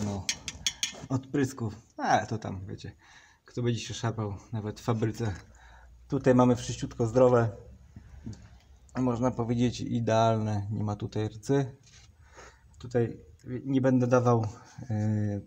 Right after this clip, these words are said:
można powiedzieć, jakichś czarnideł, tylko damy taką cienką warstewkę wosku, żeby to, wiecie, dodatkowo tu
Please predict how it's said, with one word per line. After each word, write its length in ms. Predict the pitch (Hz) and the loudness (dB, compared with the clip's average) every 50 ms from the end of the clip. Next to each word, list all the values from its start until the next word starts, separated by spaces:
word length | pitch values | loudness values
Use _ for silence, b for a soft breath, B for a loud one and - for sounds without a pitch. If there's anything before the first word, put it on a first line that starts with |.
| - - | -6 -6
można 200 | 117 104 117 117 | -4 -2 -2 -2
powiedzieć, 240 | 117 120 120 117 117 | 0 0 0 0 0
jakichś 240 | 113 107 110 107 | -2 -4 -4 -4
czarnideł, 540 | - - 117 117 135 190 190 127 120 147 165 B B B B B B B _ | 0 0 0 2 2 2 2 4 4 4 2 B B B B B B B _
tylko 200 | - 131 131 139 | -6 -4 0 2
damy 240 | 131 135 135 127 123 | 2 2 2 2 0
taką 280 | - 123 120 - 120 | -2 -4 -4 -4 -4
cienką 280 | 117 - 127 120 - 120 | -2 -4 -4 -4 -4 -4
warstewkę 460 | 113 117 107 - - 120 - - 117 | -4 -4 -6 -6 -6 -6 -6 -6 -6
wosku, 480 | 104 110 113 107 - - - - 98 92 - _ B B B B B B B B B _ | -4 -2 -4 -4 -6 -8 -10 -10 -12 -12 -14 _ B B B B B B B B B _
żeby 240 | 214 214 165 143 131 | -14 -12 -10 -10 -8
to, 120 | 120 - 107 | -8 -6 -6
wiecie, 240 | 104 110 - - | -6 -6 -8 -8
dodatkowo 500 | 107 107 107 104 - - 117 107 107 107 | -8 -8 -8 -10 -8 -10 -8 -6 -6 -8
tu 180 | 101 - 107 101 | -8 -6 -8 -8